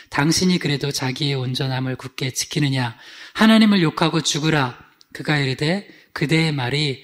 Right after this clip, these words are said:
한 어리석은 여자의 말 같도다. 우리가 하나님께 복을 받았은즉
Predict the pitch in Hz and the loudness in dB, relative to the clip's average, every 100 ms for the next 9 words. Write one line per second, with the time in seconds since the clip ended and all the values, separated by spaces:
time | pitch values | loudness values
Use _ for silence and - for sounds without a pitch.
0 | - - - 214 220 196 127 139 151 160 | -16 -8 0 4 4 2 0 0 0 -2
1 | 170 143 117 131 127 123 120 127 117 - | -2 -4 -4 -6 -6 -6 -6 -8 -10 -12
2 | 117 120 123 - - - - 147 151 156 | -10 -10 -10 -16 -20 -20 -6 -2 2 2
3 | 160 156 143 - 139 127 127 120 120 120 | 2 0 -2 -6 -6 -6 -6 -6 -6 -8
4 | - 123 - 185 | -10 -8 -4 -4